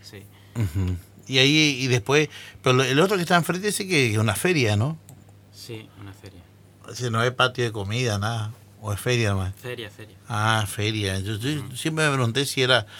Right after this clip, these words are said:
Speaker 2: eso de la parroquia o no de la parroquia. Yo me preguntaba, yo, ¿viste? Nunca, nunca nunca tuve la, la cuestión y la noción de eso. Así que, bueno, entonces en ese, en ese entonces, entonces la, el padre acá pide, bueno, seguir colaborando.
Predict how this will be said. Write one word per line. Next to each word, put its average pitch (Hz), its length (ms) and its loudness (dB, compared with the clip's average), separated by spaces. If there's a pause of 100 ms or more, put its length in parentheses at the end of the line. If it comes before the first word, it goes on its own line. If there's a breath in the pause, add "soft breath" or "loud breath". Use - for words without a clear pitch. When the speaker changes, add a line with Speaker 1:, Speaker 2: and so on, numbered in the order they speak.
(320 loud breath)
Speaker 2:
eso 127 240 2
de 123 80 4
la 113 120 4
parroquia 139 600 4
o - 20 4
no 123 60 0
de 117 60 2
la 107 100 2
parroquia. 110 560 -2
Yo 107 160 -2
me 113 120 -4
preguntaba, 101 360 0
yo, 110 80 0
¿viste? 110 220 -4
Nunca, 101 360 -4
nunca 101 400 -6 (500 loud breath)
nunca 101 260 -4
tuve 104 220 -2
la, 95 280 0
la 95 160 -4
cuestión 107 420 -6
y 110 60 -2
la 104 140 0
noción 104 400 -4
de 104 160 2
eso. 107 260 -2 (600 loud breath)
Así 113 320 0
que, 117 100 -4
bueno, 139 360 0 (360 soft breath)
entonces 135 360 2
en 151 60 4
ese, 160 260 2 (160)
en 139 80 2
ese 143 200 2
entonces, 151 360 0
entonces 147 320 0
la, 123 160 6
el 107 120 -2
padre 120 260 2
acá 120 240 -2
pide, 131 260 0
bueno, 98 280 -4
seguir 104 240 -6
colaborando. 127 760 2